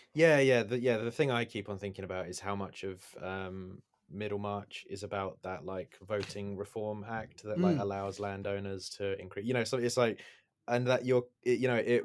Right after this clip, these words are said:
Speaker 1: she goes on and describes it for, like, thirty <laughs> pages at a time in some pla-, but, like, it's completely riveting and you're so
Speaker 2: Mm-hmm.
Speaker 1: drawn in by it. Like, it's just, yeah, I think things like that, it's really just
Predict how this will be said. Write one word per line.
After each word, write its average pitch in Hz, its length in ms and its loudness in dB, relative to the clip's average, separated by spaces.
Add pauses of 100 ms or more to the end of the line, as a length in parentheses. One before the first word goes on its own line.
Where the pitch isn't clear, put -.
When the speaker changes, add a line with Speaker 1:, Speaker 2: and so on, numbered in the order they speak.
(140)
Speaker 1:
she - 180 -2
goes 131 240 8
on 120 140 2
and 110 100 -4
describes 101 380 -2
it 87 100 -6
for, - 80 -6
like, 92 200 -2 (440)
thirty 104 440 -2
<laughs> - 20 -10
pages 127 480 -2
at 131 80 4
a 139 40 4
time 151 360 2
in 156 80 -2
some 156 200 4
pla-, 156 200 4
but, 139 160 4
like, 135 280 8
it's 135 140 4
completely 127 400 2
riveting 110 400 2
and 101 80 -4
you're 104 140 0
so 107 360 2
Speaker 2:
Mm-hmm. 107 120 -8 (280)
Speaker 1:
drawn 104 260 2
in 104 120 0
by 95 140 0
it. 104 40 0
Like, 110 140 2
it's 113 100 -4
just, - 300 0
yeah, 120 180 4
I 110 80 4
think 147 240 -2
things 104 220 -4
like 95 160 -2
that, 95 240 -2
it's 98 220 -6
really 95 300 -2
just - 340 -6